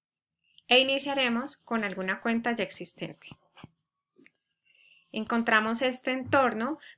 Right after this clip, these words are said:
donde van a estar almacenados nuestros trabajos y vamos a contar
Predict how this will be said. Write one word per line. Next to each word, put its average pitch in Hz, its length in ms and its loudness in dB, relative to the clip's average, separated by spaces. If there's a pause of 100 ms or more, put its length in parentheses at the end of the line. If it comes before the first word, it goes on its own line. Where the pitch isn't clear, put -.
donde 214 260 -2
van 196 280 0
a 233 280 -4
estar 190 560 0
almacenados 208 800 -2
nuestros 202 680 -4
trabajos 254 720 2 (300)
y 349 340 2 (1000)
vamos 233 360 2
a 262 100 -2
contar 254 540 0